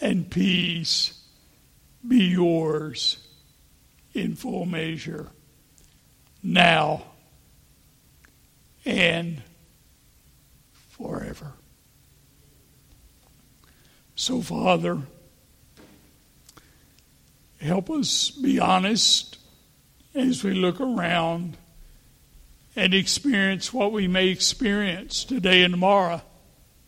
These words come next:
and next week, maybe next year. But, oh God,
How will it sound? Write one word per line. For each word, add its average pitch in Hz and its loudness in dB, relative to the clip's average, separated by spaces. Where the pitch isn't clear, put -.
and - -4
next - 0
week, 202 -6
maybe 196 2
next 185 2
year. 254 0
But, 190 -2
oh 180 2
God, 165 6